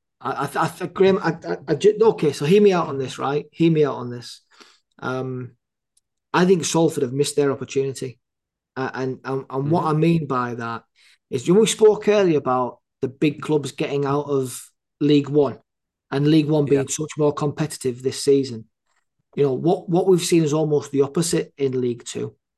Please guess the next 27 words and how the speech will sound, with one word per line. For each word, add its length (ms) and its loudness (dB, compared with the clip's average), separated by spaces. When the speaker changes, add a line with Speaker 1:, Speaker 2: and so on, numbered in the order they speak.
Speaker 1:
We've 140 -2
seen 360 2
big 220 2
clubs 360 -2
or 260 -6
bigger 200 6
clubs 420 0
than 200 -8
Salford 600 -6
relegated, 800 0
but 120 2
we've 100 -2
seen 300 -2
genuine 760 4
big 280 0
clubs 580 -2
achieve 340 -2
promotion 420 0
in 60 2
the 60 -4
past 240 -6
couple 200 -6
of 60 -4
seasons. 380 -2
Speaker 2:
Mm. 40 -20
Speaker 1:
Stockport 800 -2
County, 640 -4